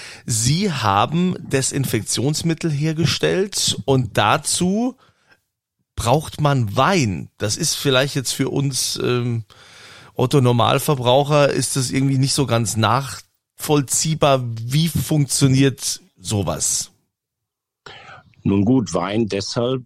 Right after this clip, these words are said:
Speaker 2: weil Wein hat einen, äh, bei den Früchten relativ hohen, äh, Alkoholgehalt.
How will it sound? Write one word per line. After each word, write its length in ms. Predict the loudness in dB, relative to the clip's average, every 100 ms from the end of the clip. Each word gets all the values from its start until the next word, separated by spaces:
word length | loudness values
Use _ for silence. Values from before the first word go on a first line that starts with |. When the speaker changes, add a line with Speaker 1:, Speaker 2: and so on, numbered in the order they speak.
| -8
Speaker 2:
weil 320 | -4 -2 -2
Wein 400 | -4 -2 -2 -2
hat 300 | -4 -8 -10
einen, 560 | -4 -2 0 -2 -2 -4
äh, 380 | -8 -12 -10 -12 -6
bei 100 | -2
den 180 | -2 -2
Früchten 440 | 0 -2 0 0
relativ 500 | 0 0 -2 -4 0
hohen, 460 | 0 2 2 0 -2
äh, 160 | -4 -4
Alkoholgehalt. 880 | -4 -2 0 0 0 -2 -4 -6